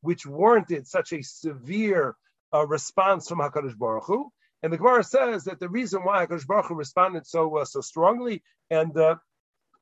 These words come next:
and, uh, they were punished so, uh, so severely was Shlo Birchu B'Torah Tchila,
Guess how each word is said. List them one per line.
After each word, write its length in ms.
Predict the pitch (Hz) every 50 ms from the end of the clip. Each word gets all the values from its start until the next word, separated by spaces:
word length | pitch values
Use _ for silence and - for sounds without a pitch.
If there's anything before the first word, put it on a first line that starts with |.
| _ _ _ _ _ - - - -
and, 220 | 151 151 151 139
uh, 100 | 147 143
they 140 | 139 147 143
were 100 | 139 135
punished 500 | - - 190 220 214 160 - - - -
so, 220 | - 170 165 160
uh, 160 | 165 156 156 151
so 220 | - - 170 156
severely 600 | 135 - 156 143 196 247 285 262 214 202 190 165 - _ _ _ _ -
was 580 | 143 165 220 254 254 220 190 202 220 190 - - _ _ -
Shlo 320 | - - 175 175 175 156 131
Birchu 380 | 127 220 269 277 - 214 214
B'Torah 480 | 170 175 160 - - 196 214 196 170 -
Tchila, 380 | - - 170 151 123 - -